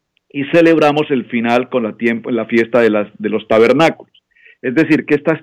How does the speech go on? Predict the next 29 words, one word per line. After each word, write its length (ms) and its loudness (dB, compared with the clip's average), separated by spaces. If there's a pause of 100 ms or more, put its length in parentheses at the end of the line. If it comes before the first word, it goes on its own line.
tres 240 0
fiestas, 480 -2
que 120 -20
son 140 -6
las 140 -2
llamadas 380 0 (100)
fiestas 480 -4
de 80 -2
otoño, 440 -2
que 100 -10
están 280 -2
en 120 -2
un 160 -4
proceso 480 0
de 140 0
cumplimiento, 1000 0 (440)
se 100 0
deben 300 2
cumplir, 500 -4
no 260 -6
se 100 -6
han 120 -6
cumplido, 560 0
están 340 -6
por 160 0
cumplirse, 640 -2 (320)
de 180 0
tal 380 2
manera 440 0